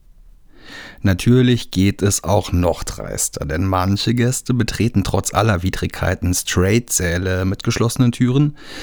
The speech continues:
vollgepackt mit Speisen und Getränken, auch wenn da gerade vielleicht zehn Leute mit Müllsäcken, Getränkekisten und laufenden Staubsaugern bei gleißend hellem Putzlicht herumwichteln.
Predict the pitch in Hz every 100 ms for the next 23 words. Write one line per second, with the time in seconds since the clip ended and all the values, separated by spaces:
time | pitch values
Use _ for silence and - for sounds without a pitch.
0 | - - - - 98 98 113 104 - 95
1 | - 90 - - 98 107 101 73 69 -
2 | - 90 - 95 87 98 113 - 104 104
3 | 101 107 110 98 80 95 104 - 92 -
4 | - 117 117 95 92 90 80 85 - 98
5 | 110 123 117 110 107 107 101 104 98 76
6 | - - 78 101 - 90 - 92 - -
7 | 98 92 - 60 - - 90 90 101 -
8 | 78 - - 87 - - 87 78 85 -
9 | - - - - - 85 87 - 110 -
10 | 85 95 - 135 104 80 - - 67 -